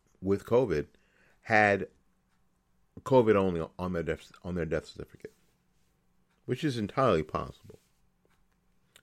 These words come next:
So if there's two hundred and thirty thousand, two hundred thirty thousand total deaths,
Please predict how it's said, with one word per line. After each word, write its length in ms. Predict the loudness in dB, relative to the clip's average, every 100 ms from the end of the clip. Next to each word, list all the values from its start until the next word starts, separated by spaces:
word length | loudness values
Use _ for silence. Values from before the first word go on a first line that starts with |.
| -2
So 100 | 0
if 80 | 2
there's 180 | 0 0
two 140 | -4
hundred 180 | -2 -2
and 160 | -4
thirty 240 | -2 -2 -2
thousand, 380 | -2 0 -2 -2
two 100 | -6
hundred 240 | -6 -2
thirty 260 | -2 0 0
thousand 520 | -2 0 -4 -6 -14 _ _ _ _ _ _ _ _ _ -20 _ _ 0
total 260 | 2 2
deaths, 440 | 4 4 4 -2